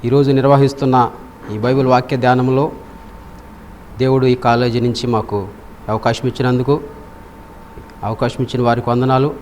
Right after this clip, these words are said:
అలాగే ప్రార్థన టీవీ వారికి వందనాలు తెలియపరుస్తున్నాం. మరి దేవుని వాక్యంలోకి వెళ్దాం. దేవుని వాక్యంలో మనం కొన్ని మాటలు ధ్యానం చేసుకుందాం.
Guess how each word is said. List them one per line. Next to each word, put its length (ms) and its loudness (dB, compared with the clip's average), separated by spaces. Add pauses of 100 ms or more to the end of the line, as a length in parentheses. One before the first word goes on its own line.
(120)
అలాగే 200 -2
ప్రార్థన 400 0
టీవీ 160 0
వారికి 260 -2
వందనాలు 240 0
తెలియపరుస్తున్నాం. 800 -2 (1120)
మరి 100 -8
దేవుని 320 2
వాక్యంలోకి 540 0
వెళ్దాం. 260 -2 (760)
దేవుని 360 6
వాక్యంలో 580 2
మనం 360 0 (720)
కొన్ని 160 -2
మాటలు 360 4
ధ్యానం 400 4
చేసుకుందాం. 560 2